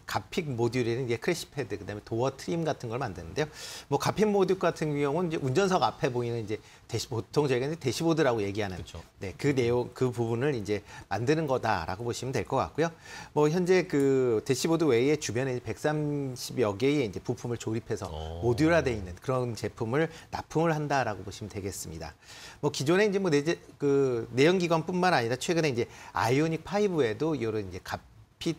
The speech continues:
Speaker 1: 그 제품을 현재 납품을 하고 있는 그런 상황이기 때문에 뭐 가핏 부분은 상당히 좀 강한 그런 이제 경쟁력을 갖고 있다라고 보시면 될 것 같고요.
Speaker 2: 네.
Speaker 1: 특히 이제 현대차하고 이제 협력 관계가 이제 돈독한 그런 상황입니다.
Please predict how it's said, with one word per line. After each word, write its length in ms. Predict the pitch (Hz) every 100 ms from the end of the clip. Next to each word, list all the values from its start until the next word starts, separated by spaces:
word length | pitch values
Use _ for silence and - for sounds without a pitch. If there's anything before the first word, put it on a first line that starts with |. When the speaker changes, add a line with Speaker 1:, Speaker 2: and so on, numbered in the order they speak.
| - - - - -
Speaker 1:
그 220 | 107 110
제품을 460 | - 123 - 135 123
현재 200 | 123 117
납품을 480 | 90 - - 185 175
하고 160 | 139
있는 180 | 120 101
그런 240 | 95 127 123
상황이기 440 | 123 107 95 90
때문에 320 | - 87 113 120 - -
뭐 100 | -
가핏 260 | - 113 143 - -
부분은 380 | 135 127 135 135
상당히 300 | 143 139 131
좀 80 | 135
강한 480 | - 101 117 113 90
그런 220 | - 101
이제 120 | 104 101
경쟁력을 480 | 110 110 120 110
갖고 280 | 113 - -
있다라고 400 | 107 - 139 120
보시면 260 | 98 - 123
될 160 | 95
것 100 | -
같고요. 300 | 113 82 143 160 98
Speaker 2:
네. 80 | 82 - - -
Speaker 1:
특히 160 | - 175
이제 120 | 170
현대차하고 880 | 196 220 220 214 196 185 180 175 190
이제 120 | 190
협력 200 | 190 214
관계가 260 | 196 160 165
이제 140 | 165
돈독한 600 | 165 135 123 139 135 123 104
그런 220 | 117 117
상황입니다. 580 | 123 117 95 85 92